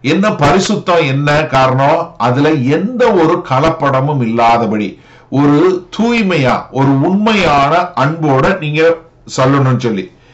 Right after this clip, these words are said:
இத ஐந்து முறை நம்ம வேத வசனத்துல பார்க்க முடிகிறது. ரோமர் பதினாறு பதினாறு, ஒன்னு கொரிந்தியர் பதினாறு இருபது, ரெண்டு கொரிந்தியர் பதிமூணு பன்னிரெண்டுல அப்போஸ்தலனாகிய பவுல் சொல்றாரு. பேதுரு,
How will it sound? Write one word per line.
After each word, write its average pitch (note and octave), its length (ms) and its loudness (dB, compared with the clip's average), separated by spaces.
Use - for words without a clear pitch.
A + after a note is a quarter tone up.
இத F#3 240 0
ஐந்து G#3 480 0
முறை D#3 480 2
நம்ம D#3 180 0
வேத F3 260 0
வசனத்துல C3 520 0
பார்க்க B2 320 0
முடிகிறது. G2+ 560 -2
ரோமர் D#3+ 460 2
பதினாறு C#3+ 520 0
பதினாறு, A#2+ 760 0
ஒன்னு C#3 280 0
கொரிந்தியர் C#3 500 2
பதினாறு B2 600 2
இருபது, A#2+ 640 0
ரெண்டு C3+ 340 2
கொரிந்தியர் C3+ 500 0
பதிமூணு C3+ 560 0
பன்னிரெண்டுல A2+ 580 0
அப்போஸ்தலனாகிய C#3+ 600 0
பவுல் C3+ 340 0
சொல்றாரு. A#2 680 -2
பேதுரு, E3 720 2